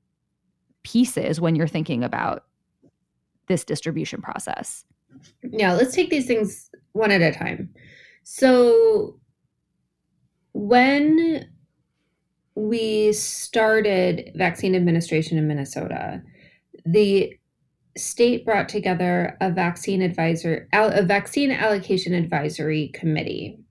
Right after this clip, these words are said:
Speaker 2: Uh, it's made up of bioethicists, public health workers, community representatives, hospital representatives. And they were t-, tasked with creating a plan that was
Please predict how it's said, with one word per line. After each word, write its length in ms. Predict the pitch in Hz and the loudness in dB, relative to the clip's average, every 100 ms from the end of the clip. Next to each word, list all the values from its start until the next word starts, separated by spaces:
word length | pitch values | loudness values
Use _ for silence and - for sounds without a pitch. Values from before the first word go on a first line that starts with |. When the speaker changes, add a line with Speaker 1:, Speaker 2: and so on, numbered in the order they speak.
| _ | _
Speaker 2:
Uh, 220 | 180 165 160 | -4 0 0
it's 160 | 175 | -2
made 260 | 190 196 190 | 0 0 0
up 320 | 185 170 - _ | 0 -2 -10 _
of 420 | 160 147 143 139 175 | -6 -4 -4 -4 -4
bioethicists, 1040 | 147 131 - 240 247 233 226 214 202 185 - | -2 -2 -2 -2 0 -2 -2 -2 -2 -6 -8
public 320 | - 151 - | -8 -6 -6
health 260 | 240 226 | -6 -4
workers, 540 | 220 214 214 190 185 180 | -6 -6 -6 -4 -4 -6
community 460 | - 214 233 220 | -8 -4 -2 0
representatives, 800 | 208 190 185 185 175 175 170 165 | 0 -2 -4 -4 0 0 0 -2
hospital 400 | - 196 - 196 | -6 -10 -8 -6
representatives. 960 | 180 170 175 175 165 156 156 156 160 - _ _ _ _ _ _ _ _ _ _ _ _ _ | -4 -4 -4 -2 -2 0 0 -2 -4 -10 _ _ _ _ _ _ _ _ _ _ _ _ _
And 240 | 247 226 226 | 2 4 4
they 460 | 247 269 277 285 | 4 4 2 0
were 220 | - 240 | 0 0
t-, 300 | 226 - 220 220 | 0 -4 -14 -14
tasked 920 | - 247 208 175 208 - - - - 285 - | -6 -2 0 0 -2 -8 -16 -18 -14 -14 -4
with 540 | 202 185 185 185 - _ _ _ _ _ _ _ _ - - | 0 2 0 -2 -8 _ _ _ _ _ _ _ _ -20 4
creating 300 | 254 294 302 | 6 6 2
a 40 | |
plan 440 | - 233 294 208 | 0 -2 0 2
that 240 | 175 180 - | 4 2 2
was 600 | 180 190 180 180 175 170 | 0 2 4 4 0 -2